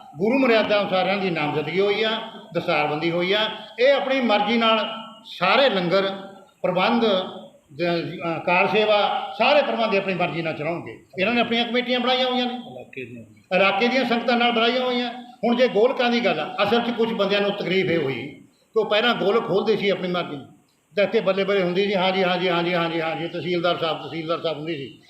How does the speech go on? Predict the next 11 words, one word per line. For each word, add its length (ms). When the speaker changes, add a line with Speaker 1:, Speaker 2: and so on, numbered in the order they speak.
Speaker 1:
"ਹਾਂ 80
ਜੀ, 100
ਸੁਲਾ 260
ਸਲਾਮ" 260
ਹੁੰਦੀ 200
ਸੀ, 180
ਉਹ 140
ਹੁਣ 80
ਖਤਮ 240
ਹੋ 60
ਗਈ। 280